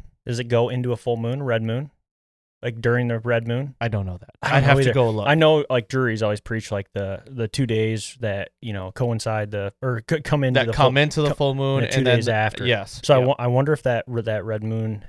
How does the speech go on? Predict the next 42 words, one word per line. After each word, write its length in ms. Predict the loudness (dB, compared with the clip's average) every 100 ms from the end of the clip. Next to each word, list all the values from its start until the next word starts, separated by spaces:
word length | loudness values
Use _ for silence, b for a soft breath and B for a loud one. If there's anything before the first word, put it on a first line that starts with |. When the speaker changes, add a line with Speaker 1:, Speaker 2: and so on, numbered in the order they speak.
| -14
Speaker 1:
has 180 | -10 -10
some, 180 | -10 -16 _ _ -8
if 160 | -8
it's 100 | -10
full. 320 | -4 -4 -4 _ -18 2
Speaker 2:
So 160 | 8
Speaker 1:
We're, 160 | 8 10
we're 120 | 8
two 180 | 8 6
guys 180 | 8 8
that 80 | 6
know 140 | 4
nothing 320 | 4 4 10
Speaker 2:
well, 140 | 10 10
Speaker 1:
about 80 | 12
moons. 400 | 12 12 12 8
Speaker 2:
and, 80 | 8
and 100 | 8
the 60 | 8
thing 220 | 8 6
is, 200 | 4 4
is, 200 | 2 0
is 280 | 2 4 4
we're 80 | 4
kinda 240 | 6 6
doing 180 | 4 2
this 160 | 2
out 140 | 2 2
of 80 | 4
order 260 | 4 4
Speaker 1:
<laughs> 40 | 4
Speaker 2:
because 340 | 4 4 2
I'm 180 | 0 -2
recording 400 | 0 2 2 2
a 40 | 0
podcast 600 | 0 0 -2 -4 -4 -6
with 160 | -2
David 280 | 0 0 -2
tonight, 440 | -4 -4 -4 -4
and 100 | -6
we're 80 | -6
gonna 80 | -4